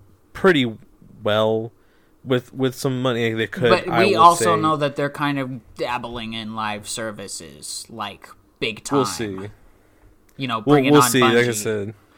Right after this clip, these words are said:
Speaker 2: It's like, I, I almost wanna say Sony should buy Square Enix, but then I'm like,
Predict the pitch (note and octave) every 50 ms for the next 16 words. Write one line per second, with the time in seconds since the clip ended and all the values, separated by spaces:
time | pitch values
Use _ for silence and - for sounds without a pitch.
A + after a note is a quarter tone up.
0 | _ - F3 E3+ - G#3 F#3 - E3+ F3 F3 - E3+ D#3+ F3 F3 F3 F#3+ G3 F#3+
1 | F#3+ - F#3 F3 F3 E3 D3+ - E3+ D#3+ D#3+ D#3 C#3+ C#3+ - - _ _ _ _
2 | _ C#3 C3 - - D3 D3 D3 D3 C#3+ - - D3+ C3 A#2+ - - B2 B2 B2
3 | B2 - - - A#2+ B2 B2 B2 B2+ B2 A#2 G#2+ - - - - B2 G#2+ - C#3
4 | C3+ C3+ C3+ C3 B2 A#2 A2+ - B2+